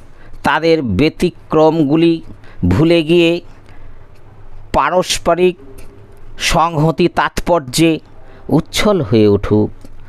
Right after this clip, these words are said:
প্রণয় ত্রিপণী শুভ দীপনায় সবাই সবার হোক, প্রত্যেকেই প্রতিদীপ্ত হোক, সবার সার্থক হয়ে উঠুক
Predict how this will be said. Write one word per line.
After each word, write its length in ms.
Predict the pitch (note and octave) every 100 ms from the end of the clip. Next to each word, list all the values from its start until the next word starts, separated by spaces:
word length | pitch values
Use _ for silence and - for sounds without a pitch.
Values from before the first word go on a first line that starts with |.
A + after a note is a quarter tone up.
| - - -
প্রণয় 520 | - B2+ B2+ C3 C3 C3
ত্রিপণী 540 | - C3 C#3+ C3+ C3+ C#3 G3 - - - - -
শুভ 340 | - - C3+ B2+ C#3 C#3+ - - - F2+
দীপনায় 680 | G#2 D#3 C#3+ C#3+ C#3+ D3 D3+ D#3 - - - - - -
সবাই 460 | D3 C#3+ D#3 D#3 D#3+ D3+ - - -
সবার 420 | - D#3 F3+ E3+ A#2
হোক, 300 | G2 F#2+ F#2+ - - - - - -
প্রত্যেকেই 720 | A3+ - - C4 B3 B3 A#3+ A3+ - - - -
প্রতিদীপ্ত 640 | D3 E3+ G#3 D3+ F#3 - A#3
হোক, 340 | C#3+ G#2+ G2+ - - - - - - - - - - - - - - - -
সবার 500 | - D3 C#3+ D#3+ E3 D#3 - - - - - - - - -
সার্থক 580 | - D#3 E3 - F3 D3+
হয়ে 180 | E3+ D#3+
উঠুক 420 | D#3+ E3 E3